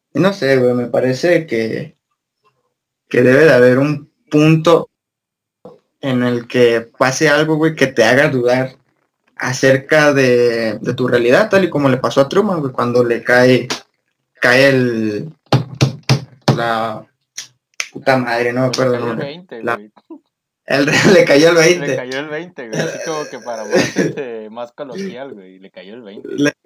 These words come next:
Speaker 1: le cayó el veinte de que, ah, cabrón, este pedo está muy raro, no puedo si-, continuar de esta forma, y se pone a investigar, güey, y al final descubre que... Bueno, no descubre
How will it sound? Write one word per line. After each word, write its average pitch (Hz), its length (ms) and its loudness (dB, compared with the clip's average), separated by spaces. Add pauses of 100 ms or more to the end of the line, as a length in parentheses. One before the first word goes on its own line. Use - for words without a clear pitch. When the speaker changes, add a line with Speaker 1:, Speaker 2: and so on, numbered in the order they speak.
(160)
Speaker 1:
le 131 340 4
cayó 123 260 4
el 156 80 0
veinte 170 420 2
de 139 180 2
que, 123 180 4
ah, 131 160 2
cabrón, 151 360 2
este 151 200 -10
pedo 147 220 -2
está 143 280 -2
muy 135 200 0
raro, 160 340 2
no 127 200 -2
puedo 143 680 2 (480)
si-, - 440 -10
continuar 127 640 2
de 135 120 4
esta 131 260 -2
forma, 208 340 2
y 135 40 -4
se 127 120 -2
pone 135 240 2
a 165 40 2
investigar, 156 500 0
güey, 262 180 -2
y 175 40 -2
al 151 80 0
final 135 280 4
descubre 156 520 2
que... - 340 -6 (600)
Bueno, 214 240 4
no 214 100 6
descubre 208 440 2